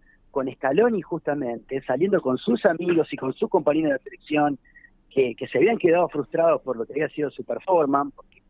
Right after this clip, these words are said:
no sé, si vos mirás la selección del dos mil seis, es brutal el equipo que teníamos. Eh, digo, tiene sentido que hayamos ca-, salido campeones, eh, en el veinte veintidós.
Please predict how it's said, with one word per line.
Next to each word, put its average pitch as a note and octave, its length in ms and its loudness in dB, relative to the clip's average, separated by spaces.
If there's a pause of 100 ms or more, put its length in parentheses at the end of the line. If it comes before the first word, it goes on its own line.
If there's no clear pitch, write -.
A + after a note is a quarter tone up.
no A#3 80 -20
sé, - 160 -6
si - 120 -6
vos F#3 120 4
mirás D#3 260 4 (440)
la A#2+ 120 -6
selección C3 420 -2
del C#3 100 0
dos B2 140 -2
mil D3 240 -2
seis, E3 300 0
es F3+ 160 0 (200)
brutal G3+ 580 -2 (380)
el C3 120 -2
equipo C#3 320 -2
que A2 60 4
teníamos. A2+ 680 -2 (520)
Eh, C#3 680 2 (480)
digo, E3 200 2 (280)
tiene C#4 220 2
sentido C4+ 360 -2
que E3+ 60 0
hayamos D#3 260 -4
ca-, C3 160 -6
salido C3+ 280 -4
campeones, B2 600 -4
eh, G#2+ 460 -4
en A#2 80 -8
el A#2 80 -4
veinte A#2 300 0
veintidós. G2+ 680 -8